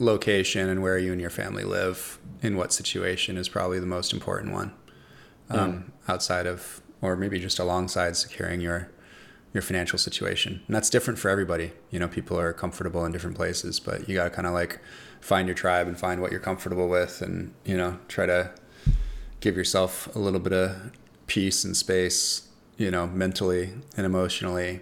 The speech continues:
Speaker 1: by being comfortable with where you are.
Speaker 2: Right.
Speaker 1: Um, you know, where you're gonna raise your kids, who you're gonna be around. I think that's something that's really important to get right.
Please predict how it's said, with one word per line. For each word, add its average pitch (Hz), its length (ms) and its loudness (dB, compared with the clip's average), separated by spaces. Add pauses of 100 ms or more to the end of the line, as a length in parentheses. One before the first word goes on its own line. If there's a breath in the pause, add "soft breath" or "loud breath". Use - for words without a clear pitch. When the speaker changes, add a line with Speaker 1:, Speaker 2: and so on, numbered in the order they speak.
Speaker 1:
by 92 100 -2
being 90 240 -2
comfortable 90 520 -2
with 87 160 -2
where 90 100 0
you 87 160 0
are. 85 280 2 (840 loud breath)
Speaker 2:
Right. 92 260 4
Speaker 1:
Um, 82 200 -4 (1040 loud breath)
you 104 80 0
know, 85 200 0 (100)
where 90 140 0
you're 87 100 0
gonna 87 160 0
raise 87 220 2
your 87 80 -6
kids, 85 560 0 (260)
who 104 100 0
you're 85 140 2
gonna 85 160 0
be 85 140 0
around. 82 440 -2 (200)
I - 40 -6
think 87 200 -6
that's 82 180 -2
something 85 360 -4
that's - 340 -2 (560 loud breath)
really 120 200 6
important 98 420 0
to 90 40 -2
get 87 260 0
right. 85 400 -2